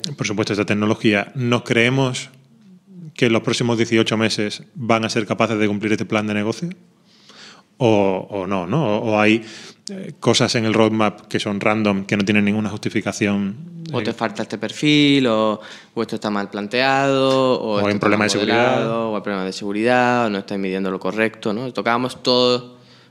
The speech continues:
Speaker 2: lo que está relacionado con producto y tecnología. Y al final era, pues, un reporte y tal, y luego la parte más interesante que era como el ocho, diez, doce, eh, preocupaciones o challenge que nosotros veíamos y, y las recomendaciones.
Speaker 1: Sí.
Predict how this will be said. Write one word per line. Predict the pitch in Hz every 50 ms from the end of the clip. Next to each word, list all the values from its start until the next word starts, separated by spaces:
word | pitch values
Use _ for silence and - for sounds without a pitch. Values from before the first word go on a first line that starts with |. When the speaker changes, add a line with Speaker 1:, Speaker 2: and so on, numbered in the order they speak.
| _ _
Speaker 2:
lo | 117 107
que | 113
está | - 117
relacionado | 107 113 110 107 107 - 113 104 107 107 107
con | 104 110 104
producto | 107 113 101 95 - -
y | 98
tecnología. | - 98 95 98 - - 110 104 104
Y | 110
al | 110
final | 104 - 120 123 123 127
era, | 127 117 110 101 - - - - - -
pues, | - - -
un | 120 120 117 120 117
reporte | 123 117 117 143 143 139 - -
y | 151
tal, | 143 165 185 196
y | 151
luego | 120 123 127 131
la | 120 113
parte | 104 113 - -
más | 120 117
interesante | 113 113 117 - - 123 127 123 127 120
que | 123
era | 117 120 123 120 - - - - _
como | - - 110 107 101 98
el | 98 95 95 92 95 98 - - -
ocho, | - - 120 120 - - 120 110
diez, | 110 117 117 120 113 107 120
doce, | 123 123 120 - - 123 123 147 - - - - _ _ _ - -
eh, | 107 107 104 104 104 104 101 - - - - - - - _ - - - -
preocupaciones | _ - 110 98 - 98 107 98 - - 120 117 120 117 117 -
o | 107
challenge | - - 120 117 117 117 113 113 117
que | - 117
nosotros | 113 110 113 117 113 117
veíamos | 113 120 120 127 131 127 127 139 156 156 - - - -
y, | 120 113 107 104 104 101 104 104 -
y | - 110
las | 107 101 98
recomendaciones. | 104 101 104 101 101 98 98 - - 104 98 104 120 139 - - - - - - - - - - -
Speaker 1:
Sí. | - - -